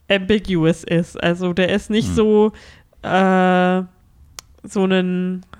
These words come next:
Speaker 1: Sunny Boy, dass man ihn gleich sowieso halt immer, äh, sympathisch findet und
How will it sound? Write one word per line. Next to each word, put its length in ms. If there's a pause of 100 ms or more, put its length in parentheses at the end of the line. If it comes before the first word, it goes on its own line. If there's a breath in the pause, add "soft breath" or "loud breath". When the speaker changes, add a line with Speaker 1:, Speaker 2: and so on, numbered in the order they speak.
(120)
Speaker 1:
Sunny 460
Boy, 360
dass 220
man 160
ihn 220
gleich 380
sowieso 840
halt 280
immer, 480 (680 loud breath)
äh, 220
sympathisch 800
findet 540
und 720